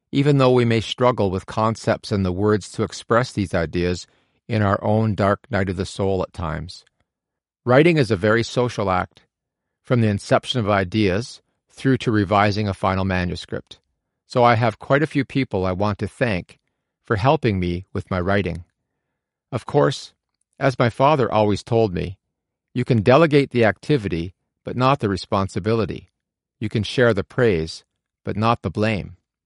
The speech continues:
This means that any of the shortcomings in my writing are my own. The things that you like best about this audiobook are most probably due to the kind input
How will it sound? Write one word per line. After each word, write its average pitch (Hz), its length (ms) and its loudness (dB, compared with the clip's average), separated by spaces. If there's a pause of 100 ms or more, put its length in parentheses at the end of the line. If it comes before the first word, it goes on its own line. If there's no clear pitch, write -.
(540)
This 160 240 0
means 101 340 -2
that 104 180 -2 (120)
any 160 180 2
of 143 120 2
the 110 100 0
shortcomings 101 720 -2
in 95 100 -2
my 87 100 -2
writing 90 480 0 (300)
are 107 80 -2
my 104 160 0
own. 104 320 -4 (840)
The 135 80 -2
things 185 280 2
that 151 120 -4
you 123 100 0
like 104 260 0
best 139 300 -2
about 90 240 -2
this 85 160 -6
audiobook 92 760 0 (120)
are 107 120 -2
most 117 260 0
probably 147 360 0
due 92 220 -2
to 92 80 -4
the 92 100 -4
kind 131 460 -2
input 98 400 -2